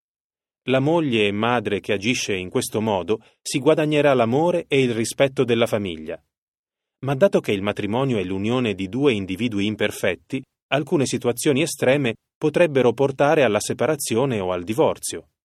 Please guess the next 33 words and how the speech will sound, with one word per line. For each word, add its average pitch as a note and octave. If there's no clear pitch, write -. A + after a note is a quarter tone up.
La G#2+
Bibbia A2
consente C3
la G#2+
separazione C#3
in C3+
determinate D3
circostanze. F2+
La D#3
separazione, C3
però, G#2
non E3+
va D#3+
presa A2
alla G2
leggera, F2+
poiché A#2+
la A#2
Bibbia A#2+
consiglia: G#2+
"La A2
moglie C3
non C3+
si D#3
separi B2
dal F#2+
marito, F2+
il C3+
marito C3
non A#2+
lasci A#2+
la B2
moglie." E2